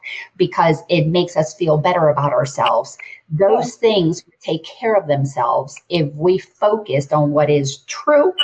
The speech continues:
and what is true is that there is a superpower that we all have access to, and we need to learn how to align with it. So tell me, Mel, how do you align? How do you stay aligned with source? Let's, since this is called Align with Lina,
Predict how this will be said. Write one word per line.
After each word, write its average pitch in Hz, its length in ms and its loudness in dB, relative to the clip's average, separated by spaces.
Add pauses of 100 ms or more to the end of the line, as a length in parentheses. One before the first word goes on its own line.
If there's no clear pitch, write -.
(280)
and 160 180 2
what 160 140 2
is 156 140 2 (100)
true 185 340 0
is 151 260 2
that 147 300 2 (400)
there 165 280 2
is 185 340 2
a 180 160 2
superpower 151 920 0
that 160 240 0
we 160 120 0
all 202 120 4
have 156 200 0
access 160 400 0
to, 190 160 0
and 156 100 -2
we 160 80 -2
need 170 160 -2
to - 100 -4
learn 156 260 2
how 147 220 0
to 139 240 0 (480)
align 165 540 2
with 131 180 0
it. - 220 0 (480)
So - 420 0 (220)
tell 277 220 0
me, 202 100 -2
Mel, 135 240 0
how 269 280 2
do 294 100 -4
you 240 340 -4
align? 139 420 0
How 220 140 0
do 262 80 -4
you 247 140 -4
stay 214 420 -2
aligned 156 760 2
with 143 200 0
source? 139 500 -2
Let's, 170 340 -4
since 170 180 -2
this 233 140 0
is 226 120 0
called 208 260 2
Align 196 340 2
with 185 140 2
Lina, 156 500 4